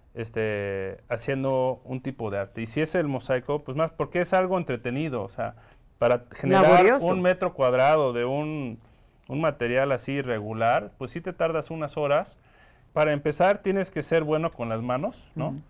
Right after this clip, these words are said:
Speaker 1: Porque todo esto es artesanalmente hecho a
Speaker 2: Pero
Speaker 1: mano.
Speaker 2: hay una
Speaker 1: No hay, no,
Speaker 2: técnica
Speaker 1: no hay ningún
Speaker 2: también.
Speaker 1: lugar. Y hay, y hay técnicas, entonces tienes que tener un poco de todo. El gusto y también el conocimiento para poder aplicar las diferentes técnicas que necesitas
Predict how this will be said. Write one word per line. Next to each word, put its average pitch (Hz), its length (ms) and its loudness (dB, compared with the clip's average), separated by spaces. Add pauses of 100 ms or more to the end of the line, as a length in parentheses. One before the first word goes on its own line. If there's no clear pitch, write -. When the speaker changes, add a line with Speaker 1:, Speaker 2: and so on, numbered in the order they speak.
(140)
Speaker 1:
Porque 120 160 -6
todo 143 160 0
esto 147 200 -2
es 117 120 -6
artesanalmente 120 1000 -4
hecho 123 200 -4
a - 20 2
Speaker 2:
Pero 110 80 -4
Speaker 1:
mano. 110 140 2
Speaker 2:
hay 160 160 2
una 151 100 4
Speaker 1:
No 151 60 8
hay, 160 40 6
no, 214 60 6
Speaker 2:
técnica 170 260 4
Speaker 1:
no 170 100 4
hay 175 120 4
ningún 170 220 0
Speaker 2:
también. 151 200 2
Speaker 1:
lugar. 110 80 -10 (300)
Y 170 60 0
hay, 180 160 4
y 156 100 4
hay 170 120 2
técnicas, 185 600 -2
entonces - 280 -8
tienes 170 280 -2
que 135 260 -2 (340)
tener 143 200 -2
un 156 100 -4
poco 151 280 -2
de 127 100 -2
todo. 123 360 -2 (360)
El 131 180 0
gusto 180 540 0 (100)
y 127 120 -8
también 143 560 0
el 135 140 -4
conocimiento 127 760 -6
para 120 240 -4
poder 135 200 -2
aplicar 139 360 -4
las 160 120 -2
diferentes 135 440 -8
técnicas 147 460 -4
que - 80 -12
necesitas 131 500 -4